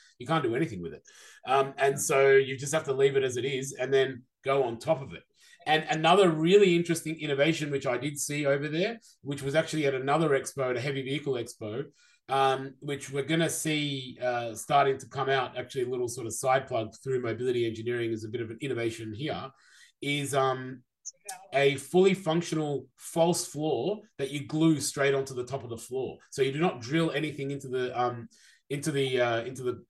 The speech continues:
uh, body of the vehicle. You basically have a functional false floor that sits on top of the, um, the, the, let's say, the floor in the van. And inside that false floor, there's retractors, there's restraints, there's bolts for seats,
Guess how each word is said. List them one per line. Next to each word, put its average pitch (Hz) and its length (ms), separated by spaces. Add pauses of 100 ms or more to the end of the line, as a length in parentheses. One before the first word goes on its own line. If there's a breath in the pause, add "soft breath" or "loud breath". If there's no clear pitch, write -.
(160)
uh, 110 220 (480)
body 139 280
of 110 120
the 117 80
vehicle. 143 540 (180 loud breath)
You 131 120
basically 147 480
have 139 120
a 131 80
functional 165 560
false 160 420
floor 151 260
that 135 180
sits - 360
on 135 140
top 143 180
of 135 100
the, 123 260
um, 110 320 (400 soft breath)
the, 117 220
the, 117 160
let's 131 200
say, 131 100
the 117 100
floor 139 300
in 123 80
the 117 60
van. 180 420 (260 soft breath)
And 139 200 (180)
inside 180 540
that 147 240
false 151 260
floor, 147 220
there's 123 200
retractors, 156 600
there's 117 220
restraints, 156 560
there's 110 200
bolts 151 320
for 143 80
seats, 147 440